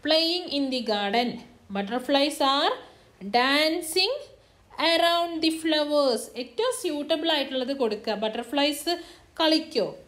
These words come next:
ഇല്ല. നടക്കുവോ? ഇല്ല. ഇരിക്കോ? ഇല്ല. അപ്പോൾ നമുക്ക്, ആ, flying ഒക്കെ കൊടുക്കാം, പക്ഷേ dancing കൊടുത്തു. നിങ്ങൾക്ക് ഇഷ്ടമുള്ളത് കൊടുക്കാം. An old man is sleeping under the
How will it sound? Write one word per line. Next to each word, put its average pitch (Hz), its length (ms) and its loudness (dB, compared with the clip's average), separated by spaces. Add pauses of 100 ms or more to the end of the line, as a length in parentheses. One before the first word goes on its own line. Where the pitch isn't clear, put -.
(200)
ഇല്ല. 277 200 -2
നടക്കുവോ? 269 720 0
ഇല്ല. 233 160 -2
ഇരിക്കോ? 233 640 -2
ഇല്ല. 226 400 -2 (380)
അപ്പോൾ 349 120 -6
നമുക്ക്, 330 320 0
ആ, 320 320 2
flying 330 500 0
ഒക്കെ 392 140 0
കൊടുക്കാം, 359 560 0 (320)
പക്ഷേ 381 300 0
dancing 403 480 0
കൊടുത്തു. 254 380 0 (300)
നിങ്ങൾക്ക് 311 260 -4
ഇഷ്ടമുള്ളത് 403 480 0
കൊടുക്കാം. 190 480 -4 (2000)
An 311 60 0
old 339 400 2
man 349 720 0
is 359 60 -2 (200)
sleeping 370 420 0 (160)
under 302 340 0
the 294 100 -8